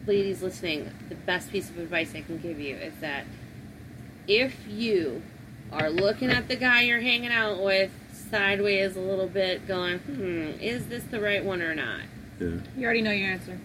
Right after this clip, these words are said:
Speaker 1: How does he get along with his mom? How does he get along with his family?
Speaker 3: Mm-hmm.
Speaker 1: And how does he treat servers or wait staff?
Speaker 2: Okay, well, you gotta watch for some, uh, the, the w-, servers and wait staff,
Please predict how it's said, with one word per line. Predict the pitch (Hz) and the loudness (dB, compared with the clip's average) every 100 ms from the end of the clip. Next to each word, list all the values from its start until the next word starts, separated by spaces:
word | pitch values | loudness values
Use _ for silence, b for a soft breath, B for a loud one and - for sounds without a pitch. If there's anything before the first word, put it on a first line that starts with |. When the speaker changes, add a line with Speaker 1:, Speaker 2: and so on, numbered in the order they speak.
| - - | -12 0
Speaker 1:
How | 220 226 240 269 320 311 - - - | 6 6 6 4 4 0 -12 -16 -6
does | 240 220 165 123 - - - - - - - - | 0 2 2 -2 -6 -10 -10 -12 -14 -14 -14 -6
he | 202 | -2
get | 185 180 | 0 0
along | 170 165 165 | 0 -2 -2
with | 156 | -4
his | 165 156 | -6 -4
mom? | 180 143 - - - - - - - - - - - - - - - - | -4 -6 -8 -12 -14 -14 -16 -16 -16 -16 -14 -14 -14 -16 -14 -14 -14 -4
How | 165 | -4
does | 165 170 | -2 -4
he | 202 | -2
get | 202 | -2
along | 185 180 175 180 - - | -2 -4 -6 -10 -14 -10
with | 165 151 | -10 -10
his | - | -6
family? | 180 147 - - - 190 | -4 -4 -8 -14 -12 -10
Speaker 3:
Mm-hmm. | 175 190 226 - - - - - | -8 -8 -8 -10 -16 -16 -14 -10
Speaker 1:
And | 160 | -6
how | 214 220 | 0 0
does | 226 208 185 | 4 2 2
he | 196 160 | -4 -4
treat | - - - 190 175 - | -4 -10 -2 0 0 -4
servers | - - 180 151 147 143 143 - 135 | -10 -4 -2 -2 -4 -4 -4 -8 -8
or | 135 | -6
wait | 139 127 - | -4 -4 -6
staff? | - - - 139 | -10 -8 0 8
Speaker 2:
Okay, | 175 - 135 | 8 8 8
well, | 123 135 | 10 12
you | 151 135 | 12 12
gotta | 196 208 | 12 12
watch | 226 214 - | 12 10 8
for | 208 | 6
some, | - 226 202 190 | 8 8 6 6
uh, | 143 | 6
the, | 139 127 | 8 8
the | 110 123 | 10 10
w-, | 131 135 - 139 139 | 10 6 4 6 6
servers | - 170 170 196 | 8 8 10 10
and | 180 | 10
wait | 160 147 | 12 10
staff, | - 151 143 - | 8 6 6 0